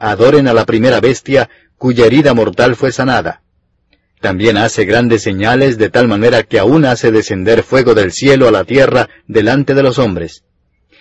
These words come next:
Y engaña a los moradores de la tierra con las señales que se le ha permitido hacer en presencia de la bestia, mandando a los moradores de la tierra que le hagan imagen a la bestia que tiene la herida de espada y vivió. Y se le permitió infundir aliento a la imagen de la bestia,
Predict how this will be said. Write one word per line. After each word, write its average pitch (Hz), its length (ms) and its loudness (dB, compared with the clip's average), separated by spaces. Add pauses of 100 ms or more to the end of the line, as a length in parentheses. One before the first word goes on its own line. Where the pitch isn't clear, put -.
(160)
Y 131 120 2
engaña 143 400 2
a 101 40 -4
los 98 180 -6
moradores 101 500 0
de 104 80 -2
la 95 120 -2
tierra 117 440 2
con 110 240 -2
las 107 140 -4
señales 113 440 -2
que 113 120 -2
se 101 140 -4
le 98 100 -4
ha 110 100 -2
permitido 110 500 -2
hacer 123 280 -2
en 117 120 -2
presencia 113 500 -2
de 101 100 0
la 90 100 -4
bestia, 131 480 0 (440)
mandando 120 520 0
a 131 40 6
los 113 160 0
moradores 107 460 2
de 107 80 2
la 98 120 -2
tierra 123 580 0
que 127 120 0
le 113 140 4
hagan 123 260 0
imagen 117 500 -2
a 104 40 -2
la 95 120 -4
bestia 139 500 0 (340)
que 123 140 -2
tiene 139 280 2
la 120 80 4
herida 123 360 2
de 110 140 2
espada 117 540 -2
y 120 160 -4
vivió. 101 440 0 (840)
Y 113 100 -8
se 139 120 -2
le 135 120 0
permitió 143 420 2
infundir 120 500 0
aliento 117 460 0
a 104 40 0
la 98 100 0
imagen 107 420 -4
de 95 80 -2
la 87 100 -4
bestia, 120 520 -2